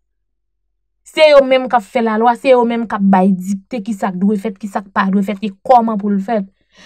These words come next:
Jodi an, kay ou te rezi fè, ou te batay pou te fè nan laboul. Te reprezante fyète ekonomik ou, satisfaksyon ekonomik ou. Ebyen jodi a, la ou, sijè wè kay sa menm antwo ou, pa ka antre ladan l. Ou sijè wè kay sa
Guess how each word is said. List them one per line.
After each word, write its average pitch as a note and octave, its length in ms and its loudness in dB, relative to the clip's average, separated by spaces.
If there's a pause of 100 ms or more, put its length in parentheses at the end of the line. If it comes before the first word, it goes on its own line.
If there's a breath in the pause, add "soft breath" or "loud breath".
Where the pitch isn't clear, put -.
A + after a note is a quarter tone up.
(140 soft breath)
Jodi A#3 480 2
an, A#3+ 160 -2
kay B3+ 220 0
ou A#3+ 120 -6
te B3 140 0
rezi A3+ 540 0
fè, G3+ 240 -2 (180 loud breath)
ou A3 160 -2
te A3+ 120 -2
batay G3 760 2
pou G3 120 -4
te G#3+ 120 -2
fè G3+ 120 -2
nan G3+ 160 2
laboul. G3 540 2 (320)
Te A#3 240 -4
reprezante A3 560 0
fyète G#3 480 -2
ekonomik G3+ 640 0
ou, F#3+ 80 0
satisfaksyon G3+ 800 -6
ekonomik G3 420 2
ou. - 80 0
Ebyen D#4 160 -2
jodi A#3+ 320 0
a, A3+ 100 0
la C4+ 140 2 (400 loud breath)
ou, D#4 160 -6
sijè B3 560 -2
wè A3 160 0
kay G#3 340 -4
sa G#3+ 160 -6
menm A3 220 -4
antwo G3+ 240 -2
ou, G3 60 0
pa F#3+ 100 -2
ka F#3+ 160 -4
antre F3+ 240 -8
ladan F3 380 -4
l. D#3 80 -12 (280 loud breath)
Ou C#4+ 160 -8
sijè C#4 360 -2
wè A#3 160 0
kay G3+ 300 0
sa B3 160 -4